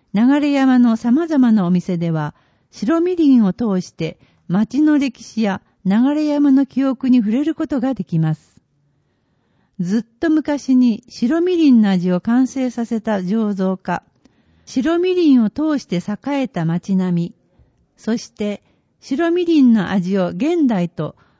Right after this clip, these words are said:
この先の未来につなげる流山市民の皆さんの思いをぜひ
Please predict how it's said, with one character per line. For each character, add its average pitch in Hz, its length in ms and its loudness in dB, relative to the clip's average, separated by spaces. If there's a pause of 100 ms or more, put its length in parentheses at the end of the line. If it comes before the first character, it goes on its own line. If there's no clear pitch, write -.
(260)
こ 226 120 0
の 320 140 4
先 311 320 -2
の 285 100 4
未 294 200 2
来 320 220 0
に 214 140 2
つ - 140 -4
な 214 160 2
げ 208 120 0
る 185 300 -4
流 277 380 0
山 330 300 -2
市 - 140 -4
民 277 240 4
の 208 120 2
皆 226 260 2
さ 262 180 -2
ん 226 80 4
の 175 140 0
思 180 220 0
い 165 160 -2
を 143 160 -6 (420)
ぜ 240 220 -4
ひ 262 220 -6